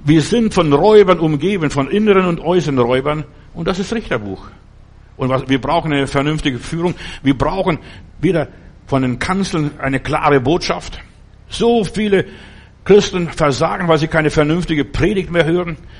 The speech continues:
Konfuzius hat gesagt, das Verderben im Volk beginnt am Altar. Wenn der, wenn der Priester am Altar versagt, versagt das Dorf, versagt die, die Nation, versagt, ja, versagt die Menschheit.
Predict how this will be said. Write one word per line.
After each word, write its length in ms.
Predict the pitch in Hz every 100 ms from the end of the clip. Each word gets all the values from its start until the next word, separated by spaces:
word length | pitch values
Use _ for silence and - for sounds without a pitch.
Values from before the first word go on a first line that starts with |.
| - - - - - - - - - - -
Konfuzius 760 | 160 156 143 - 220 - 190 185
hat 140 | 156
gesagt, 320 | 156 170 170
das 140 | 165 -
Verderben 540 | 147 113 180 202 185
im 120 | 151
Volk 300 | - 180 190
beginnt 420 | 147 123 170 190 147
am 140 | 143
Altar. 560 | 139 127 - 165 175 - - - - - - - - - - - - - - - -
Wenn 140 | 139
der, 160 | 143 135 - -
wenn 300 | 135 135 - - - -
der 80 | 135
Priester 400 | - 220 208 160
am 80 |
Altar 420 | 139 131 127 180 185
versagt, 460 | 151 143 170 180
versagt 340 | 151 135 143 139
das 180 | 110
Dorf, 320 | 101 175 196 - - -
versagt 420 | 135 147 151 147
die, 80 | 135 - -
die 80 | 135
Nation, 640 | 127 123 - 170 208 196 - - -
versagt, 500 | - 143 156 165 -
ja, 300 | 156 233 220 - -
versagt 360 | - 147 - -
die 80 | 147
Menschheit. 440 | 190 190 170